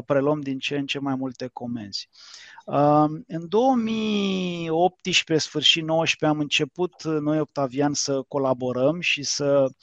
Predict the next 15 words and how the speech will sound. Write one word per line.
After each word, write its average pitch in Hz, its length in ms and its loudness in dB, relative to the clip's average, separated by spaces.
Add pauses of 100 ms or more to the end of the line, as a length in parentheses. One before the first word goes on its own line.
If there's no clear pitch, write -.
(240)
inițiem 139 540 0
așa 147 280 0
niște 139 420 -2
discuții, 135 800 -6
ce 151 200 0
ar 151 100 6
fi - 180 -8
dacă 139 440 2
și 127 460 -2
ce 147 180 -2
platforme 143 580 -2
putem 135 320 -4
să 139 160 -4
folosim, 131 680 -4
uh, 123 380 -6